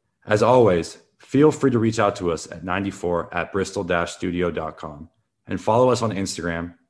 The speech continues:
at Bristol Studio and at ninety-four and More Podcast.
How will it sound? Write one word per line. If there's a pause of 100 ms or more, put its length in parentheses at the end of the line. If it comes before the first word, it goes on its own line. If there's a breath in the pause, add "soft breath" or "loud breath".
(180)
at
Bristol
Studio (480)
and
at
ninety-four
and
More
Podcast.